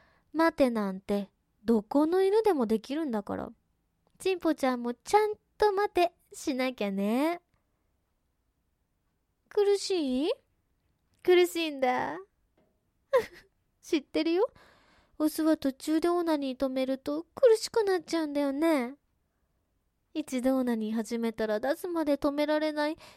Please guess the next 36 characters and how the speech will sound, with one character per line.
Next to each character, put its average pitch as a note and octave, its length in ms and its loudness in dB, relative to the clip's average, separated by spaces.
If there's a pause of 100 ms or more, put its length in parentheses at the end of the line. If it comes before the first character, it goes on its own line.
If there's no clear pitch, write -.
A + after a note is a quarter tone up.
(200)
ほ C#4 260 0
ん D4 60 -8
と - 280 -8
バ D4+ 160 0
カ G#4 140 0
み E4 140 -6
た D4 160 -2
い C#4 60 -4
な C#4 140 -4
醜 D4 400 -4
い G4 80 0
生 F4+ 240 0
物 D4 200 -4
だ C4+ 120 2
よ C4 120 2
ね。 C4+ 460 0 (1080)
ま G#3 260 0
あ、 G3 200 -6 (320)
女 B3 380 -2
の D#4 160 -2
私 D#4 340 -2
か D#4+ 160 -2
ら D#4+ 140 0
し - 100 -10
た E4 160 0
ら、 C4 180 0 (300)
そ - 160 -2
の D#4 160 0
苦 D#4+ 280 2
し G4+ 220 -2
ん G4 60 -2
で F#4 100 4
る D#4+ 120 2
様 D4+ 200 2
子 D4 220 -4
を、 D4+ 220 0